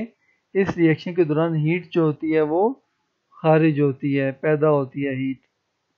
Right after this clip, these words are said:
ये अमूमन जब white wash करना होता है, घरों में चूना करवाना होता है, तो, अ, अब तो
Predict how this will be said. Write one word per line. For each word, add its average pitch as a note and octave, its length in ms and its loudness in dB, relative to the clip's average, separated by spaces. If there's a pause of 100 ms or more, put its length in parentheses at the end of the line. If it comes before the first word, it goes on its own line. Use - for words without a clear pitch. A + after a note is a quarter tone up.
(1160)
ये F3+ 80 2
अमूमन G3 340 2
जब F#3+ 180 6
white E3 300 6
wash E3+ 260 4
करना E3+ 240 0
होता F3 180 2
है, E3 60 4
घरों D#3+ 220 -2
में E3+ 120 -10
चूना E3+ 300 -8
करवाना D#3+ 420 -4
होता D#3 280 -4
है, E3+ 100 0
तो, D#3 300 -8 (800)
अ, D#3+ 640 2
अब E3+ 140 0
तो C#4+ 140 0